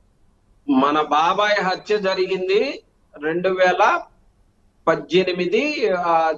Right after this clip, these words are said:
చంద్రబాబు నాయుడు గారు ముఖ్యమంత్రిగా ఉన్నప్పుడు జరిగింది. ఆ రోజే సిబిఐ విచారణ కోరింది జగన్మోహన్ రెడ్డి గారు. ఢిల్లీ లెవెల్లో ఉన్నటువంటి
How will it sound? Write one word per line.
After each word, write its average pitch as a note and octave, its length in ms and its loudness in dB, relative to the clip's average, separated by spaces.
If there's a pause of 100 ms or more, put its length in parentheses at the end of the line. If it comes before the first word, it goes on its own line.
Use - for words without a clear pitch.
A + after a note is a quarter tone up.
చంద్రబాబు F#3+ 440 2
నాయుడు F3+ 240 -2
గారు F3 240 -2
ముఖ్యమంత్రిగా F3+ 760 -4
ఉన్నప్పుడు E3 460 0
జరిగింది. F#3 680 -2 (460)
ఆ F3+ 260 0
రోజే A#3+ 560 0 (320)
సిబిఐ A#3 580 0
విచారణ A3+ 520 0
కోరింది B3+ 480 0
జగన్మోహన్ A3+ 540 0
రెడ్డి A3 160 -4
గారు. A3 200 -2
ఢిల్లీ A3 360 -4
లెవెల్లో A#3 480 0
ఉన్నటువంటి A#3 840 -2